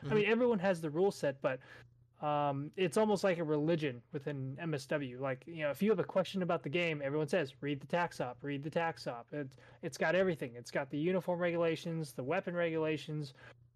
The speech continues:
Speaker 1: It has your, the list of everything you need to bring. It's, it's the only Milsim event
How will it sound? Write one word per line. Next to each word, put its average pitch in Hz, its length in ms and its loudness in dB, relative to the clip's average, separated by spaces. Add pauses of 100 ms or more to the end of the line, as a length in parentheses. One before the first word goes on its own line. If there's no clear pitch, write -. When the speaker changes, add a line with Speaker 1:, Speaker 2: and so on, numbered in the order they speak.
(100)
Speaker 1:
It 170 140 0
has 156 540 2
your, 139 300 0 (260)
the 156 100 2
list 175 320 2
of 143 100 -4
everything 165 420 0
you 156 100 0
need 160 180 0
to 143 60 -6
bring. 147 340 0
It's, 170 320 -4
it's 185 200 -4
the 160 140 -6
only 180 220 0
Milsim 170 420 0
event 143 380 0